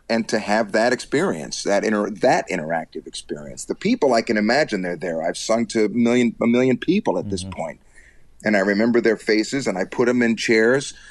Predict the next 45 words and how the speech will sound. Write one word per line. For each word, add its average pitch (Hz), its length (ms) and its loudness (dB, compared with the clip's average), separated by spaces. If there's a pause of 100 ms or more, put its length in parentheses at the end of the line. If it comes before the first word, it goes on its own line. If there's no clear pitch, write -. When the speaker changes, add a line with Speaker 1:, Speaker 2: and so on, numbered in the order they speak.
(320)
Speaker 1:
and 101 160 0
I 98 80 4
imagine 110 580 2
that 113 160 0
they're 104 140 4
there, 107 360 4
and 110 120 2
I 95 160 2
imagine 104 480 0
them 110 160 2
talking 98 420 -2
back 90 320 -2
to 104 80 -8
me 107 220 -4
and 107 120 -10
the 95 60 -14
jokes 107 440 0
that - 200 -12
they 98 260 0 (200)
throw 110 320 0
my 101 140 2
way, 101 400 0
the 101 220 0
interaction. 98 720 0 (540)
And 131 140 2
ideally, 117 640 4
that's 95 320 -2
what'll 87 220 -6
happen. 85 400 -6 (440)
But 113 120 4
without, 127 320 2
you 139 120 2
know, 110 300 0 (240)
without 127 380 0
the, 110 220 0
without 127 400 0
the 123 60 -2
possibility 120 720 0
of 101 160 2
even 107 300 0
just 104 300 -2 (380)
singing 123 420 -2
a 107 60 2
little 107 280 0 (160)
number 107 640 -2